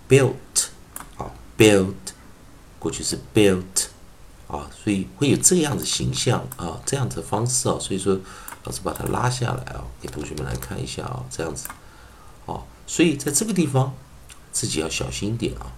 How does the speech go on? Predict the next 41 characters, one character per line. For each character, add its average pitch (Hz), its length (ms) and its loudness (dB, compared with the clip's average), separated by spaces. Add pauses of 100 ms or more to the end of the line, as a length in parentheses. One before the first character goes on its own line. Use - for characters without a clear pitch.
(120)
小 - 160 -12
心 - 160 -6
一 95 60 -8
点 87 140 -4
怎 - 100 -6
么 65 100 -2
处 - 280 -4
理 - 180 -2 (300)
啊 - 200 -10 (280)
，U 101 360 0
I 107 260 2
L 76 260 -4
T，U 80 640 -6
I 71 140 -6
L 58 280 -8
T - 280 0
的 - 180 -6
这 - 160 -6
样 65 160 -4
子 - 160 -6
啊， - 240 -8
需 - 160 -6
要 73 60 -6
特 - 200 -6
殊 - 160 -8
记 - 180 -4
忆。 95 260 -4 (640)
还 127 80 4
是 208 140 4
一 233 40 2
样， 208 220 2
同 95 120 -6
学 90 120 -2
们， 76 200 -4 (220)
如 69 80 -6
果 65 100 -4
喜 67 160 -4
欢 67 160 -4 (280)
钟 73 220 -4
老 65 140 -4
师、 92 260 0